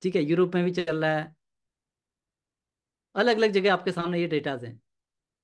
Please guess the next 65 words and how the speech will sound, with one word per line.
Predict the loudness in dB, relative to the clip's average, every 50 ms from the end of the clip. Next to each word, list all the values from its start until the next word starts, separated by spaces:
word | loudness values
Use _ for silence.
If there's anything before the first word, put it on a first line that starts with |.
| _ -2
ये | -2
विदेशों | 0 0 2 2 2 4 4 2
में | 2 2
तो | 4
हो | 2
ही | 2 2
रहा | 2 0
है, | 0 0
यानी | -2 -2 -2
कि | -4 -4
जो | 0 2 4 4 4
भी | 2 0 -4
स्कूल | -4 -6 -10 -10 -6 -6 -4
के | 0 2
आसपास | 2 2 2 0 -2 -2 0
का | 0 0
area | 0 0 -2 -2 -2 0 0
है, | 0 0 -2 -4 _ _ _ 0
old | 4 4 6 6 6
age | 4 4
home | 2 -2 -2 -4 -2
के | 0 0
आसपास | 0 0 0 -4 -4 -4
का | -2 -2
area | -2 0 0 0
है, | -2 -2
hospital | -2 -4 -6 -4 -6 -4 -4
के | 0 0
आसपास | -2 0 -2 -4 -4
का | -4 -2
area, | -4 -4 -4 -6 -8 -6 -4
ऐसी | -4 -4 -4 -2 0
जगह | 0 0 2 2 0
से | 2 2 2 2 2 0 -4 -18 _ _ _ _ _ -2
टावर | 0 0 2 0 0
हटाने | -2 -2 -2 -2 -2 -2 -2
शुरू | -4 -4 -4
कर | -2 -2 -4 -4
दिए | -2 -4
हैं | -4
और | -2
लगाने | -4 -4 -4 -4 -4 -4 -4
के | -4 -4
लिए | -4 -4
प्रतिबंध | -6 -6 -8 -6 -6 -4 -2 -2 -2 -2
कर | -4 -6
दिया | -4 -6 -6 -6
गया | -8 -10 -12
है। | -14 -18 _ _ _ _ _ _ _ _ -4 -2
हिंदुस्तान | 0 0 0 0 0 0 0
के | 0 -2
अंदर | -2 -2 -2
भी | 0
देख | 0 0 0 2
लिया, | 0 0 0
राजस्थान | 0 0 0 0 -2 -2 -2
हाई | 0 -2 0
कोर्ट | 0 0 -2 0
ने | 0 -2
भी | -2 -2 -4
जो | -2 -2
है | -4
स्कूल | -4 -6 -6 -4 -2 0
और | 0 0
आसपास, | -2 -2 -4 -4 -6 -6